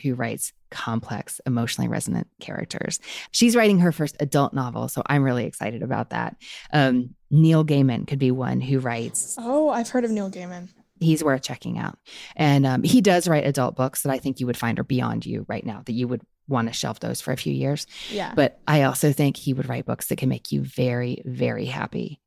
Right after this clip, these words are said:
Speaker 1: as a reader.
Speaker 2: Cool.
Speaker 1: So that's another thing. I think finding authors who write across a variety of stages just could be really a nice, a nice bridge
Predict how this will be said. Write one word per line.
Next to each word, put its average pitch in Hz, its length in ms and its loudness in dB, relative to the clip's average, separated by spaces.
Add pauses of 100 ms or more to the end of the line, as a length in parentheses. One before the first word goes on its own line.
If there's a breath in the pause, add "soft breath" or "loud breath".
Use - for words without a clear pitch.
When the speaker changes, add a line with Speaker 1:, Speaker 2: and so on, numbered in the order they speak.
Speaker 1:
as 123 200 -6
a - 60 -8
reader. - 400 -10
Speaker 2:
Cool. 254 320 -4 (120)
Speaker 1:
So 202 240 6
that's 190 240 2
another 143 340 2
thing. 131 260 -6
I 156 80 2
think 180 220 4
finding 151 320 2
authors 135 420 -2
who 139 100 0
write 127 260 -2
across 127 400 -6
a 131 80 -2
variety 127 640 -4
of 131 120 -4
stages 151 540 0 (140)
just 170 220 0
could 175 140 2
be 175 140 6
really 160 640 4 (160)
a 190 80 6
nice, 185 400 4
a 196 60 4
nice 175 220 2
bridge 123 400 -2